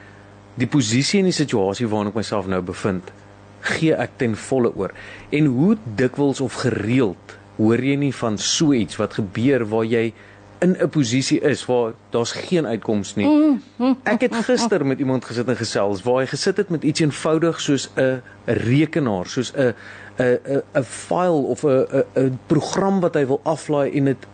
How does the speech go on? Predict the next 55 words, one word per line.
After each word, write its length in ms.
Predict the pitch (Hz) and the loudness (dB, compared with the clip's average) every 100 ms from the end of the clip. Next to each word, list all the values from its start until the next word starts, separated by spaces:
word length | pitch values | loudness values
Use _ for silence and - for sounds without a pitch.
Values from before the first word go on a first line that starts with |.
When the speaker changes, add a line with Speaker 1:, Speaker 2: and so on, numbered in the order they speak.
| - | -4
Speaker 1:
hy 140 | 117 113 | 0 2
wil 100 | 143 | 2
dit 120 | 139 | 0
stoor 400 | - - 196 185 | -2 2 4 4
en 100 | 156 | 2
hy 100 | 135 | 0
stoor 420 | - - 175 170 | -2 0 2 4
net 220 | 143 139 | 2 0
nie. 80 | 143 | 0
Hy 60 | 135 | -2
kom 240 | - 160 | 0 0
tot 260 | 151 180 196 | 2 0 0
op 100 | 185 | 0
nommer 220 | 175 156 | 2 2
negenennegentig. 580 | 120 120 131 110 110 107 | 2 0 0 -2 -2 -2
Hy 100 | 107 | 0
sê, 280 | 120 180 175 - - - - | 0 2 0 -2 -18 -14 -4
"Mike, 280 | 113 131 143 | -2 0 -2
laat 100 | 139 | 0
ek 100 | 120 | 0
later 340 | 101 110 160 | 2 0 -2
met 80 | 156 | -2
die 60 | 151 104 | -2 0
Bybel 180 | 101 127 | 0 2
in 60 | 147 | 2
my 80 | 139 | 0
hand 300 | 95 107 131 | 0 0 0
sit, 200 | - 131 - | -2 0 0
my 100 | 127 | 0
voorkop 540 | - 185 185 180 165 - | -2 0 2 2 -2 0
teen 100 | 160 | 0
die 80 | 151 | 0
Bybel 420 | 123 120 131 156 120 | 2 2 2 0 2
druk 260 | 127 127 | 0 0
en 80 | 135 | -2
sê, 200 | 131 156 | 0 2
'Here, 200 | 143 175 208 | 2 2 0
ek 140 | - | 0
kan 220 | - 196 190 | -2 -2 0
regtig 380 | 113 120 175 123 | 0 0 -2 -2
niks 240 | 151 151 | -4 -2
nou 140 | 151 | 0
nie. 120 | 151 147 | 0 0
Ek 120 | 139 202 | 0 2
is 80 | 190 | 2
op 120 | 180 | 0
'n 40 | |
Speaker 2:
Aw. 140 | 175 220 | 0 0
Speaker 1:
deadline. 500 | 143 160 135 87 87 - | -2 -2 -4 -6 -10 -4
Speaker 2:
Ene. 320 | 247 240 208 196 | 2 4 4 2
Speaker 1:
Ek 80 | 190 | 2
is 60 | 190 | 0
op 100 | 147 | -2
'n 120 | 123 | -2
deadline.'" 420 | 123 160 151 92 | -2 0 -2 -4